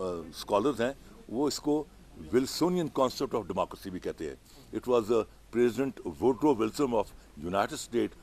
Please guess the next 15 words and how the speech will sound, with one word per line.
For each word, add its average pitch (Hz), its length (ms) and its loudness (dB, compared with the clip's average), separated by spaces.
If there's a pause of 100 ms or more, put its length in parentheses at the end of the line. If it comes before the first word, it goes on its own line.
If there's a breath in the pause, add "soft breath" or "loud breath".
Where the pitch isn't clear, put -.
(200 loud breath)
who 117 180 -2
gave 120 240 6
this 107 100 -4 (120)
concept 110 400 -2 (300 loud breath)
of 92 120 -2 (100)
plebiscite। 117 520 0 (240 soft breath)
और 92 100 -4
प्लेबिस्कट 110 500 0 (240)
का 113 80 2
मतलब 104 320 -2
यह 104 100 2
है 113 140 2 (340 soft breath)
कि - 20 -12 (260)
every 123 440 -2
nation 85 380 -2